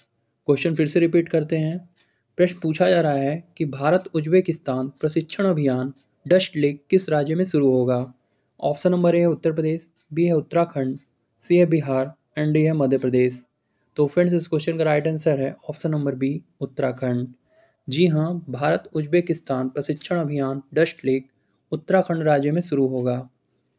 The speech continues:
अगला प्रश्न देखते हैं। अगला प्रश्न है कि हाल ही में किस खिला-, खिलाड़ी ने टेस्ट क्रिकेट में सबसे ज़्यादा छक्का लगाने का रिकॉर्ड तोड़ा है। ऑप्शन नंबर ए हार्दिक पांड्या,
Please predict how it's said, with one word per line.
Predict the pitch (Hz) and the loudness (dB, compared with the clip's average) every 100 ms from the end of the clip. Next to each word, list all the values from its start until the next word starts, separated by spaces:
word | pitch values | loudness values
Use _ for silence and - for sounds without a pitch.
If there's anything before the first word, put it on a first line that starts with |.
| 143 | -6
अगला | 151 170 | -2 0
प्रश्न | 170 160 151 | 0 0 0
देखते | 147 - | 0 0
हैं। | 147 151 165 _ _ _ _ _ _ _ _ - | 0 -2 -6 _ _ _ _ _ _ _ _ -4
अगला | 143 180 | 2 2
प्रश्न | 185 175 175 - | 4 2 2 -2
है | 165 131 131 156 _ _ _ | -2 -2 -4 -10 _ _ _
कि | 156 | -4
हाल | 127 139 | 0 2
ही | 180 | 4
में | 196 | 2
किस | 196 190 | 2 0
खिला-, | - 165 151 143 | 2 2 2 0
खिलाड़ी | - 147 143 165 | 0 4 4 4
ने | 135 135 139 _ _ _ | 2 -4 -8 _ _ _
टेस्ट | 175 185 - | 0 0 2
क्रिकेट | 170 170 175 | 0 0 -2
में | 185 | -4
सबसे | 175 156 - | -4 -4 -2
ज़्यादा | 180 175 | 2 4
छक्का | 180 - 151 170 | 2 -2 -2 0
लगाने | 165 143 143 160 | 2 2 0 0
का | |
रिकॉर्ड | 143 135 131 147 | 0 2 0 0
तोड़ा | 135 123 123 | -2 0 0
है। | 120 120 - _ _ _ _ - | -4 -10 -16 _ _ _ _ -2
ऑप्शन | 139 - 170 | 0 0 0
नंबर | 170 165 | 2 2
ए | 165 | 2
हार्दिक | 160 139 131 160 | 0 -2 -2 -2
पांड्या, | 151 135 131 139 165 | 0 0 0 -2 -6